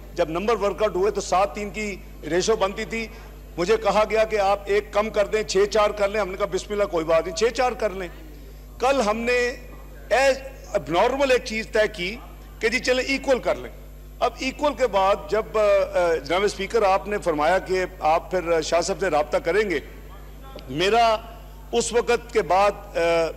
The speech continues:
अ, शाह साहब से कोई रब्ता नहीं हुआ। इसके अलावा हमें opposition की तरफ से छः नाम जो communicate हुए थे,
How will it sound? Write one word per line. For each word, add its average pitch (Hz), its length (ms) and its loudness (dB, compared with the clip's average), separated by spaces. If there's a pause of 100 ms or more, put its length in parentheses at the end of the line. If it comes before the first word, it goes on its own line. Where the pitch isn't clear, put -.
(140)
अ, 156 40 -4
शाह 180 200 2
साहब 220 180 0
से 202 100 0
कोई 214 160 2
रब्ता 202 280 2
नहीं 214 140 -2
हुआ। 196 240 0 (880)
इसके 247 380 2
अलावा 208 680 2
हमें 226 300 0
opposition 240 600 -2
की - 100 -8
तरफ 185 260 2
से 185 480 -2 (560)
छः 254 280 4
नाम 226 300 0
जो 233 100 0
communicate 226 600 0
हुए 175 200 2
थे, 156 220 0